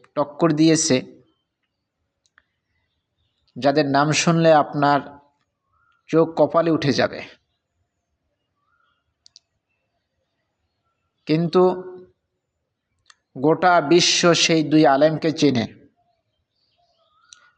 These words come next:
তাদের লেখা কিতাব শুধু তাদের স্বদেশেই নয়, আরব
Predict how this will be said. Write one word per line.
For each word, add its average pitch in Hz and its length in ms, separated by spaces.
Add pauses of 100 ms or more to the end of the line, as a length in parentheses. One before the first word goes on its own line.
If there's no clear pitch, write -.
(100)
তাদের 147 320
লেখা 151 300 (120)
কিতাব 156 360 (840)
শুধু 151 360 (140)
তাদের 151 320
স্বদেশেই 151 680
নয়, 156 260 (1600)
আরব 165 240